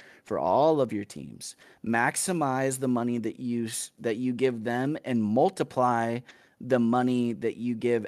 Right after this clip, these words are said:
everybody else. So a good example would be like, like, okay,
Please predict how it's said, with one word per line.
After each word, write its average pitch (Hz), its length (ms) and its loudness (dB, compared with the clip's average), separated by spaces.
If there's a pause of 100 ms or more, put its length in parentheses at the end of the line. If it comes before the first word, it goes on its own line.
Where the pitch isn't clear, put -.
everybody 117 560 0
else. - 520 -8
So 120 640 2
a 135 80 0
good 151 160 2
example 135 380 -2
would 123 80 -4
be 127 120 2
like, 117 380 0 (1040)
like, 120 280 0 (640)
okay, 120 400 0